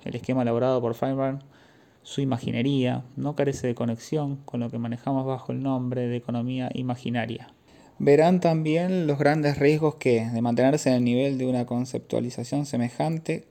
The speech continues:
corre el análisis. Habría que leer el artículo entero,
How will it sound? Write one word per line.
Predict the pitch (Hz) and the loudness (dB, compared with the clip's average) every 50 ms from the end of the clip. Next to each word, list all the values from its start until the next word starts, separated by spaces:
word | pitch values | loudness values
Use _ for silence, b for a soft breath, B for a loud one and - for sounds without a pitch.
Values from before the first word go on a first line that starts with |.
| _ | _
corre | - 143 143 147 143 135 | 2 4 4 4 4 2
el | 127 | 2
análisis. | 123 123 120 117 117 120 123 - - 117 - - - b b b b b b b b b | 2 0 0 -2 -4 -6 -8 -8 -12 -12 -12 -16 -20 b b b b b b b b b
Habría | - - 127 131 143 143 143 | 0 0 4 4 6 4 4
que | 139 | 4
leer | 123 123 131 139 147 147 | 4 6 6 6 6 4
el | 135 131 | 4 4
artículo | 127 127 120 - 139 - - 127 123 | 2 2 2 0 0 0 2 0 2
entero, | 120 117 117 117 - 113 110 113 113 117 123 | 2 0 0 0 0 0 0 -2 -4 -8 -12